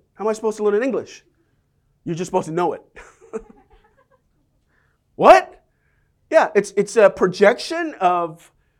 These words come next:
you can do it if you put your mind to it. You're the one. So if you, you, if you get tutoring, you're not smart because you don't know it. "But how could I know something I don't know or never been taught?" You're just supposed to know it.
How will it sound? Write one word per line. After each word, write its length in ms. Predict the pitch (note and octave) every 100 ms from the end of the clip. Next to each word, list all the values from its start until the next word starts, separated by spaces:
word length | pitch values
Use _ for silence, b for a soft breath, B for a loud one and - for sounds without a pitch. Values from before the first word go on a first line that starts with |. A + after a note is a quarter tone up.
| _ _
you 160 | D#3+ F#3+
can 240 | F#3+ F#3
do 220 | D#3+ A3 G3
it 220 | D3 -
if 100 | D3
you 100 | E3+
put 180 | F3 F#3
your 100 | A3
mind 460 | A3 A#3+ C4 B3+
to 240 | C4 A3 F#3+
it. 120 | C#3
You're 160 | E3+ G#3+
the 120 | G#3+
one. 180 | G#3+ F#3+
So 240 | A#3+ G#3+
if 100 | G3+
you, 160 | A#3 A3
you, 140 | F#3+ G3
if 100 | G3
you 120 | A#3
get 260 | B3+ A#3 -
tutoring, 840 | - D4+ F4+ E4 G3 E3 E3+ G3 - _ _ _ _ _ _ _ _ _ _ _ _ _ _ _
you're 140 | E3
not 160 | D#3+ D#3+
smart 380 | D3+ D#3 - _ _ _ _ _ _ _ _ _
because 200 | C3 B2+
you 60 |
don't 140 | C#3 C3
know 140 | D3+
it. 100 | - -
"But 100 | C#3+
how 160 | F#3+
could 140 | F#3+ G3+
I 80 | E3+
know 160 | E3+
something 280 | F3+ D#3+ C#3+
I 80 | C#3
don't 260 | C#3+ C#3+
know 340 | D3 F3 G#2 - _ C#3+
or 80 |
never 160 | D3 D#3
been 140 | D3+
taught?" 360 | D3+ A#3 E3 - _ _ _ _ _ _ C3
You're 80 |
just 120 | C3 B2+
supposed 240 | D3+ D#3
to 80 | A2
know 140 | F2+
it. 100 | _